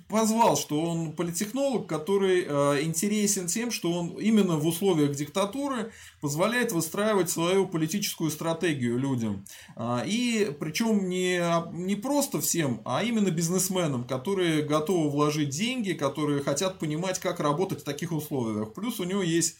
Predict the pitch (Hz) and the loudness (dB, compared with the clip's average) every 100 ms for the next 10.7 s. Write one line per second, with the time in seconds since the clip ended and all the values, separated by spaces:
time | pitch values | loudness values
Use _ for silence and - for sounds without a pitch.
0 | - - - - - - - 175 170 175 | -18 -20 -20 -20 -16 -10 -4 -2 2 4
1 | 160 143 151 214 269 240 220 190 185 - | 4 4 2 2 2 2 0 0 -2 -2
2 | 180 156 139 151 151 143 151 156 - 185 | -2 -2 -2 -2 -2 -2 -4 -4 -4 -2
3 | 208 233 277 226 160 214 202 190 180 185 | 0 0 0 -2 -2 -2 0 2 4 2
4 | 170 143 131 123 123 180 240 208 190 202 | 4 2 2 0 0 0 0 2 2 2
5 | 160 151 143 143 165 156 147 123 123 127 | 2 0 0 -2 0 -2 -2 -6 -4 -4
6 | 120 127 120 120 117 127 143 143 127 131 | -4 -4 -2 -2 -2 -2 0 0 -2 -4
7 | 135 160 156 208 254 262 247 - - - | -4 -4 -4 -4 -4 -4 -6 -10 -20 -20
8 | - 180 247 185 180 185 190 151 143 - | -10 -4 -2 2 4 4 0 -2 -4 -4
9 | 160 156 147 123 127 127 123 120 120 113 | -2 0 -2 -2 0 0 0 0 -2 -2
10 | 120 214 254 147 143 - | 2 2 4 2 2 -2